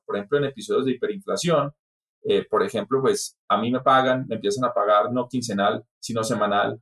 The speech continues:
o incluso diario. Yo no quiero perder mi poder adquisitivo, entonces tengo que dedicar un montón de tiempo a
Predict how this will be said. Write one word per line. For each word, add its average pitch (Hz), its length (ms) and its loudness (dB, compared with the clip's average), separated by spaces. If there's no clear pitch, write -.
o 120 80 -2
incluso 113 420 -2
diario. 120 480 2
Yo 127 140 4
no 135 120 2
quiero 143 260 4
perder 110 300 2
mi 135 120 -2
poder 113 200 2
adquisitivo, 113 580 -4
entonces 117 320 -6
tengo 120 280 -2
que 123 100 0
dedicar 110 440 0
un 135 120 -4
montón 120 280 -2
de 117 100 -4
tiempo 110 460 -4
a 110 340 4